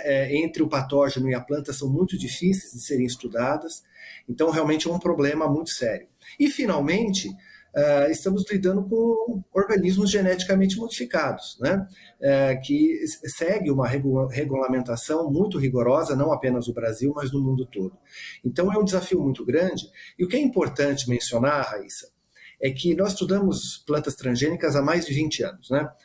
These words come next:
Mas, é, é importante que aqueles que estão conosco hoje, nos assistindo, entendam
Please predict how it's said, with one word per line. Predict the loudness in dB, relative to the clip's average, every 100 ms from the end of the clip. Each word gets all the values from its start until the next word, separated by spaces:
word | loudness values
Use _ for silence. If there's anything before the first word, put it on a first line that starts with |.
| -20 -16 -2
Mas, | 0 2 0 -4
é, | -2 2 4 4
é | 0
importante | 2 0 2 0 0 0
que | 2
aqueles | 0 2 0 0
que | -4
estão | -4 -2
conosco | -2 -4 -4 -4 -2 0
hoje, | 2 2 0
nos | -6 -6
assistindo, | -6 -4 -6 -6 -2
entendam | 0 0 -2 -2 -2 -4